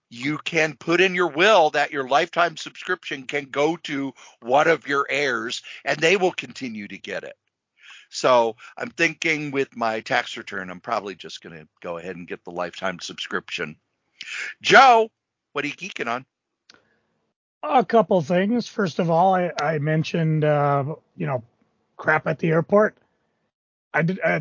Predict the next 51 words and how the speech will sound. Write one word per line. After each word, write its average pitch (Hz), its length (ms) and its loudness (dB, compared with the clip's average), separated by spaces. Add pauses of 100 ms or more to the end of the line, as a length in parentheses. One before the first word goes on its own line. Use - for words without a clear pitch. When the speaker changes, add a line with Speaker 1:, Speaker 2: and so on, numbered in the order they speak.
Speaker 2:
don't 226 180 2
know 214 100 6
what's 202 140 2
going 202 200 4
on 190 120 2
at 170 140 0
T 185 240 -2
one 170 340 0
because 156 280 -2
that's 151 180 -4
all 151 140 -2
Delta, 151 320 0
but 147 180 -4
T 208 160 6
two, 208 360 4
Southwest 170 560 0
canceled 165 420 -2
all 151 200 4
their 147 240 2
flights 165 580 0 (500)
because - 200 -8
they 139 100 -2
can't 170 180 2
get 170 160 2
the - 60 -16
planes 240 400 6
in. 170 240 0 (640)
So 123 420 -6 (260)
my, 143 280 -2 (140)
my 156 160 -2
buddies 160 380 4
there 151 180 2
are 151 180 0
not 156 380 2
gonna 156 200 -4
have 139 140 -10
to - 100 -20
stay 143 220 -6
till 123 120 -8
two 147 220 -6
in 127 80 -6
the 123 60 -6
morning, 120 420 -4 (480)
although 139 260 0
tomorrow 165 520 4
will 151 180 -2
be 143 200 -4
a 139 60 -4
tough 123 320 -10
day 123 240 -6
'cause 117 360 -12